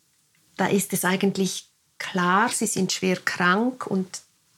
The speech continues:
das sind einfach die Fakten und sie wissen, was kommen wird. Und die Angehörigen wissen es auch, aber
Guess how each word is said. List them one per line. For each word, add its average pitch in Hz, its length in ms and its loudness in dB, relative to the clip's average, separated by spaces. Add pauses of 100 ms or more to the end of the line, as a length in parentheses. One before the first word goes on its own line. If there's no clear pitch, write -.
(140)
das - 200 -6
sind 185 180 0
einfach 180 320 0
die 175 120 -2
Fakten - 680 -4
und 180 200 -4
sie 196 160 -2
wissen, 180 420 0
was 180 260 -4
kommen 180 400 2
wird. - 480 -4 (400)
Und 175 220 -4
die - 100 -4
Angehörigen 185 680 2
wissen 170 320 -4
es 170 160 -4
auch, 185 420 -2
aber 180 260 -2